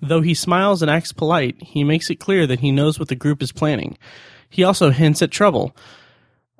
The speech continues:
A lot can happen in forty-eight hours. After he leaves, Sturka and Ryden inform the women that they must leave that very night.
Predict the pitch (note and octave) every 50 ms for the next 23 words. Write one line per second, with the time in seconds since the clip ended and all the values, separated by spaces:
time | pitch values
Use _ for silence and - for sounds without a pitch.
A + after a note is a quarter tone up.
0 | _ _ _ - C3+ C3+ C#3+ D#3 C#3+ - - - E3+ D3+ C#3 D#3 D#3 D3+ - C#3
1 | C3 B2+ B2 - - D3 C#3 C3+ C3+ C3+ C3 B2+ B2+ B2+ A#2+ G#2+ G2+ - - -
2 | - - - - _ _ _ _ _ _ _ _ _ _ _ _ _ - D3+ F#3
3 | - A3 G3+ E3 G3 F#3+ F3+ G3+ G#3 A3+ A#3 - - - - - - - F3+ F3+
4 | - F#3+ F3 E3 D3 C#3+ D3+ E3 E3+ F3+ F#3 D3 B2+ C3 C3+ - F3 F3 F3 E3
5 | D3 C#3 D3+ D#3+ E3+ E3+ E3+ D3+ C3 - B2+ B2+ C3+ D3+ D#3 - - D3+ D3 C3+
6 | B2+ C#3 C3 C3+ C3 B2 C3+ C3 C3 B2+ B2 A#2+ A2+ - - -